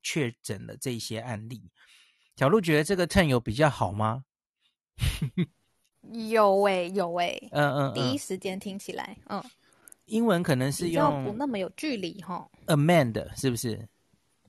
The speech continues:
Speaker 1: 英文的话，
Speaker 2: 嗯。
Speaker 1: amendment，
Speaker 2: 补回，
Speaker 1: 叫修正啊，
Speaker 2: 修正，
Speaker 1: 吼。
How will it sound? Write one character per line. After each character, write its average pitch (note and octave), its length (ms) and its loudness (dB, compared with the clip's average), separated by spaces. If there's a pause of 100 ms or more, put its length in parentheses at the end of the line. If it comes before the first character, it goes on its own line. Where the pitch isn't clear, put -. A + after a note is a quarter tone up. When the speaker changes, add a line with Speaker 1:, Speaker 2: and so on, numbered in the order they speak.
(200)
Speaker 1:
英 A3+ 220 2
文 A#2 180 2
的 A2+ 140 -2
话， A#2 120 -2
Speaker 2:
嗯。 C3+ 160 0
Speaker 1:
amendment， B2+ 580 0 (240)
Speaker 2:
补 G3+ 80 -2
回， F#3+ 40 0
Speaker 1:
叫 - 120 -2
修 F3+ 320 4
正 F3+ 340 4
啊， A2 100 0
Speaker 2:
修 A2 100 -2
正， G3 180 -4
Speaker 1:
吼。 G3 80 -14